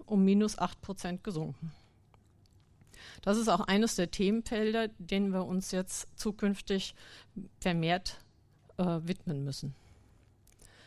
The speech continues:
Das ist noch mal so eine, auch aus unserer Haushaltsbefragung der letzten im Gesamtverkehrsanteil,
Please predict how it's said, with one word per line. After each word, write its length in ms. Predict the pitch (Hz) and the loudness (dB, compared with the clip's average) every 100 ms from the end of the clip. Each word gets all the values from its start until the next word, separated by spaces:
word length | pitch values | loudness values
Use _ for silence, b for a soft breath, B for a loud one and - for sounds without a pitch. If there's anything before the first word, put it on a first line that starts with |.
| b b b b | b b b b
Das 120 | 196 | -2
ist 100 | 185 | 0
noch 100 | 233 | 2
mal 120 | 214 | 4
so 120 | 202 196 | 4 4
eine, 260 | 180 170 | 2 0
auch 180 | - 208 | 2 0
aus 200 | - 196 | 2 -4
unserer 260 | 185 185 170 | -4 -2 2
Haushaltsbefragung 840 | 175 220 226 - 214 196 196 196 | 2 2 -2 -2 -4 2 2 2
der 100 | 190 | 0
letzten 480 | 190 196 - 208 185 | 0 0 -2 0 0
im 160 | - 185 | 0 -2
Gesamtverkehrsanteil, 1400 | 175 175 208 226 208 208 208 - 202 196 202 190 190 | 0 -2 -2 -4 -2 2 2 0 -4 0 2 4 2